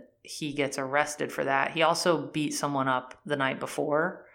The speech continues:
So because he beat someone up, got out of jail, and then went and hit someone again in front of security and a big crowd, they can't do much to keep him out of jail, and his options are jail or a state,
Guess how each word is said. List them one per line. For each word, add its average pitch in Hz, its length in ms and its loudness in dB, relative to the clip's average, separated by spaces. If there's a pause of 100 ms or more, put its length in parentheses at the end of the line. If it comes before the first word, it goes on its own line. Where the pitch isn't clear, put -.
(300)
So 151 220 4
because 165 480 2
he 160 140 -4
beat 151 240 -2
someone 143 340 -2
up, 139 380 0
got 139 200 4
out 135 180 4
of 135 100 0
jail, 135 460 2
and 135 120 -4
then 131 140 -4
went 135 220 -4
and 131 120 -8
hit - 260 -2
someone 135 640 -2
again 139 640 0
in 131 140 -8
front 135 300 -2
of 131 380 -6
security 139 680 -2
and 135 240 -6
a 143 80 -2
big 139 240 -4
crowd, 131 520 2 (560)
they 156 120 6
can't 165 320 0
do 156 120 0
much 131 420 0
to - 80 -4
keep - 300 -8
him 131 160 -4
out 131 240 0
of 131 120 -8
jail, 139 320 4
and 135 100 -6
his 135 100 -6
options 139 440 -2
are 131 80 2
jail 147 640 2
or 139 160 0
a 131 60 0
state, - 640 -2